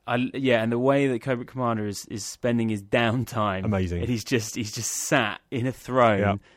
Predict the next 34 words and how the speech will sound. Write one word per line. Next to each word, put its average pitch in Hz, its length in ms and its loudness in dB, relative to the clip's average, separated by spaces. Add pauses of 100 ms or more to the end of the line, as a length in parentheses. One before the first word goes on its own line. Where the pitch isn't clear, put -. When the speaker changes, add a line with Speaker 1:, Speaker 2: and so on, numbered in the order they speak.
(100)
Speaker 1:
taking 117 300 0
pot 135 260 -2
shots - 560 -4 (240)
at 113 200 -6
the, 110 100 -8 (240)
at 104 120 -10
the 110 60 -12
Joes. 107 280 -2
Speaker 2:
It's 95 80 -4
a 135 40 -2
shooting 143 280 2
Speaker 1:
With, 107 60 0
Speaker 2:
gallery. 139 260 4
Speaker 1:
with, 180 200 6 (140)
with, 180 220 6
with 185 180 2
Baroness, 240 560 2 (220)
with 156 100 0
a 165 40 -8
pair 208 260 4
of 180 100 0
binoculars, 170 720 0 (160)
they're 156 100 0
literally 190 360 -4
five 165 380 2
meters 165 300 4
away. 101 240 -2
Speaker 2:
Yeah, 95 140 -2 (240)
yeah, 98 140 -2
and 101 100 0
she's 147 180 2
like, 139 240 8
she's 139 160 0
like, 135 240 6